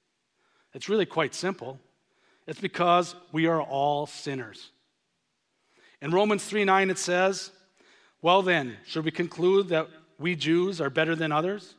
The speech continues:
No, not at all. For we have already shown that all people, whether Jews or Gentiles, are under the power of sin."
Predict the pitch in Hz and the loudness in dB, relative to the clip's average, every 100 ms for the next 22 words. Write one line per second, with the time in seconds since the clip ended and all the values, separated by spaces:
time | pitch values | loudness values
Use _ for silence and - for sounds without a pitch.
0 | _ _ _ _ 147 220 180 151 160 180 | _ _ _ _ -2 -2 2 2 2 2
1 | 202 123 - - - - 156 165 156 147 | 2 0 -8 -20 -14 -6 0 2 2 0
2 | 143 185 226 - 190 185 190 143 - 156 | 2 2 2 -2 -2 -2 0 -4 -2 2
3 | 202 208 202 139 113 - _ _ - 151 | 2 0 -6 -8 -14 -16 _ _ -6 -2
4 | 139 123 - 165 220 214 240 180 190 180 | -2 -2 -4 -2 -2 -4 -6 -2 -2 -2
5 | 135 139 147 143 - _ _ _ - 131 | -4 -4 -6 -10 -16 _ _ _ -6 -6
6 | - 160 175 180 175 - - 120 - - | 0 0 0 -2 -2 -8 -16 -18 -8 -2
7 | 156 156 151 143 - - 135 - - 135 | 0 0 -2 -6 -16 -14 -12 -12 -10 -10
8 | 113 | -12